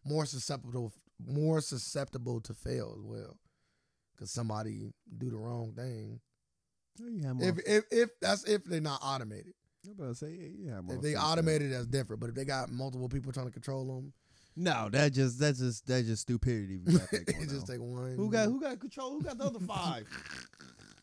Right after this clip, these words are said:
Speaker 2: Where Ben at?
Speaker 1: It just take that one human error to make that shit look stupid.
Speaker 2: Yeah, you only got one human controlling all of 'em.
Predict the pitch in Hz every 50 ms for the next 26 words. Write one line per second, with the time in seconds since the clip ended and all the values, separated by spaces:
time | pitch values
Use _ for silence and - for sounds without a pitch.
0 | _ - - - - - - - - 62 55 - 302 277 254 349 339 302 247 247
1 | 233 202 143 - - - - - - - _ - 135 135 135 131 139 127 - 151
2 | 143 135 127 135 135 131 131 135 139 139 139 139 135 139 151 151 143 143 143 143
3 | 147 151 143 139 139 135 123 127 123 123 120 120 113 - _ _ _ _ _ _
4 | _ _ _ _ - 131 139 139 120 139 135 127 - 131 127 120 - - - 143
5 | 127 117 131 127 120 107 95 85 78 - - - 101 110 113 110 107 104 101 95
6 | 95 98 98 95 101 98 95 90 82 - - - 92 85 80 76 60 50 50 50
7 | -